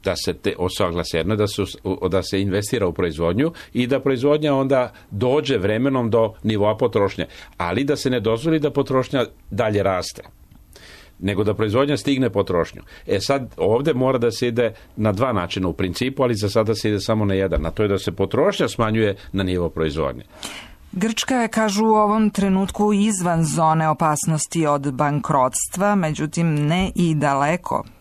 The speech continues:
Speaker 2: od njega, s obzirom da je nakon ovih mera kreditni rating Grčke snižen za dve stepenice po mišljenju agencije Fitch i to je sada ocena C, ne tako udaljena od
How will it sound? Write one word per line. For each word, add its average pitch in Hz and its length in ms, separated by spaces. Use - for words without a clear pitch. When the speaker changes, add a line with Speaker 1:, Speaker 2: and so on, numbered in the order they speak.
Speaker 2:
od 127 200
njega, 143 340
s - 100
obzirom 196 460
da 143 140
je 143 100
nakon 208 580
ovih 165 340
mera 139 300
kreditni 180 500
rating 170 360
Grčke 175 320
snižen 180 540
za 151 220
dve 156 360
stepenice 170 720
po 143 180
mišljenju 143 440
agencije 131 760
Fitch - 460
i 208 280
to 190 220
je 175 80
sada 170 420
ocena 151 540
C, 202 340
ne 165 180
tako 175 300
udaljena 147 640
od - 320